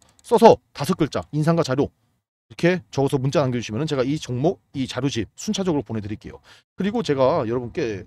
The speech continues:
정말로 해드리고 싶은 말이 하나 있는데, 자, 우리 투자자분들이 지금 뭐 물려있는 종목들도, 어, 있으실 거고, 뭐 좀 올라와주고 있는 친구들도 있을 텐데, 어떤 것 때문에 가장 주식이 좀 힘들까라고 좀 생각을 해봤어요.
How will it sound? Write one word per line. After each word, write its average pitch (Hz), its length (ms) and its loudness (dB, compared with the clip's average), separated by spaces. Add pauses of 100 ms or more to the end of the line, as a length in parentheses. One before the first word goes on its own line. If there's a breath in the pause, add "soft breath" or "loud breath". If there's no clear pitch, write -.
(160)
정말로 202 320 -2
해드리고 233 340 -6
싶은 156 200 -12
말이 101 120 -8
하나 107 140 -8
있는데, 92 480 -10 (680)
자, 120 140 -6
우리 127 280 0
투자자분들이 196 1040 0
지금 156 320 0
뭐 156 220 6
물려있는 202 580 2
종목들도, 180 800 2
어, 104 160 -2
있으실 156 320 -6
거고, 113 520 0
뭐 101 260 2
좀 110 180 -4
올라와주고 180 800 -2
있는 139 240 -6
친구들도 156 400 -6
있을 110 240 -8
텐데, 90 580 -8 (400 loud breath)
어떤 156 380 2
것 285 120 0
때문에 190 640 0
가장 156 540 0
주식이 147 500 -8
좀 131 140 -6
힘들까라고 180 720 -4
좀 117 140 -14
생각을 151 340 -4
해봤어요. 135 520 -4